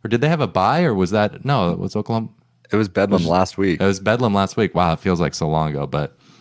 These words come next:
Speaker 1: yeah,
Speaker 2: Yeah.
Speaker 1: a little bit of a <laughs> hangover, I guess.
Speaker 2: I, like,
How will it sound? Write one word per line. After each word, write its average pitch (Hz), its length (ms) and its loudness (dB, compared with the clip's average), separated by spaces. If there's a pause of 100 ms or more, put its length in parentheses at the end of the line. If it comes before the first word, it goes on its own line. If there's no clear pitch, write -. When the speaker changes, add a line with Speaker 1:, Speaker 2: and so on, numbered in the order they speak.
(120)
Speaker 1:
yeah, 95 80 0
Speaker 2:
Yeah. 82 200 0
Speaker 1:
a 95 40 -8
little 117 160 4
bit 131 160 0
of 101 120 0
a 101 60 4
<laughs> 127 120 0
hangover, 127 540 2
I 95 200 0
guess. - 400 -6 (220)
Speaker 2:
I, 104 380 -2 (320)
like, 120 320 0